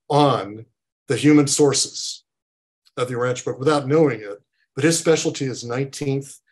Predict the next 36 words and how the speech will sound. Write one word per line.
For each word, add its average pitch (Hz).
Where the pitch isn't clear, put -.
and 113
early 147
twentieth 135
century 117
liberal 131
theology. -
And 117
so 143
over 151
the 127
months 123
of 110
working 120
on, 107
on, 110
on, 117
on 110
this, 110
I, 110
I've, 110
I've 120
been 110
in 104
touch -
with 123
him. 107
Uh, 120
uh, 113
he, 139
I 131
also 135
took, 120
uh, 107
courses 160
of 104
his -